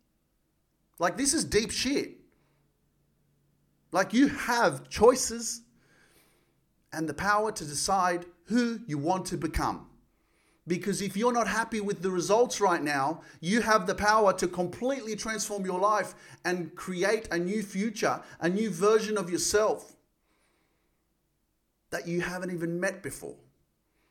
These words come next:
And that's phenomenal. You don't have to do that. But you didn't have a choice of the environment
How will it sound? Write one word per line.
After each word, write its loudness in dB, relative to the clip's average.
And -8
that's -2
phenomenal. -8
You -8
don't -6
have -12
to -14
do -12
that. -10
But 0
you 0
didn't -2
have 0
a -10
choice -2
of 4
the 2
environment 2